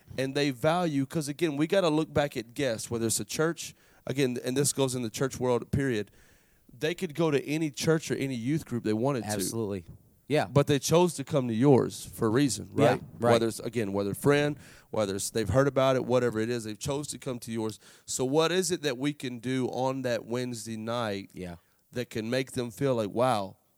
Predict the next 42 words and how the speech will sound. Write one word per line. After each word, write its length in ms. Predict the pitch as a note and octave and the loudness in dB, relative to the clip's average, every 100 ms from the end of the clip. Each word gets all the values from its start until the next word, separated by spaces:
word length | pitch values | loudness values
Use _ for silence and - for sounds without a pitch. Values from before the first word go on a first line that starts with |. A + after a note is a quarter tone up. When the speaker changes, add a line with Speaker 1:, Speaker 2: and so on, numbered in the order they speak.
| - | -2
Speaker 1:
they 140 | B2+ D3 | 6 8
Speaker 2:
Yeah. 40 | |
Speaker 1:
really 280 | D#3 C#3+ A2+ | 8 4 2
appreciate 560 | A2 - D3 - A2 | 0 -2 -2 -2 -6
me 160 | G#2+ A2 | -6 -8
being 280 | A2 A#2 A2 | -6 -8 -4
here"? 100 | A#2+ | -2
Speaker 2:
Right. 140 | G#2 - - - | -4 -6 -16 -6
Speaker 1:
Maybe 180 | D#3 F3 | -4 -2
what's 160 | F3+ | -4
some 100 | - | -6
tangible 440 | C3+ D3 C#3 A#2+ A2+ | -6 -6 -6 -8 -8
things 260 | - A#2 G#2+ | -6 -6 -4
you've 140 | A2+ | -4
seen 240 | G2+ A2+ G#2 | -2 -2 -2
that, 200 | G2+ - | -4 0
that's 200 | G#2+ G2+ | 0 2
worked, 280 | G#2 G#2 - | 2 0 -2
John? 300 | G#2 G2+ G2+ | -4 -2 -4
Speaker 2:
I, 160 | D3 - - | -6 -4 0
I 80 | E3+ | 0
think 340 | - G#3 A#3+ | 2 0 0
that 300 | - E3 B2 - _ _ - | 0 -2 -2 -10 _ _ -8
one 400 | C#3 C#3 F3+ G3 | 4 8 8 8
thing 240 | F#3+ F#3+ | 4 4
that 140 | D3 B2+ | 4 4
we've 180 | C#3+ | 2
tried 360 | - - C#3+ D#3+ | 2 2 4 4
to 60 | D3+ | 4
do, 360 | D3 D#3 E3 F3 _ - | 6 4 4 -4 _ -8
and 120 | C#3 | -4
it 100 | C#3 - | -4 -2
took 200 | G3 F3+ | -2 -2
us 100 | - | -2
time 200 | D#3+ D#3 | -2 -2
to 60 | |
figure 220 | C#3 C#3+ C3 | -4 -4 -2
out 40 | |
how 100 | C3 | 0
to 80 | A#2 | -2
do 200 | A#2 B2 | -2 -2
it, 140 | A2 | -2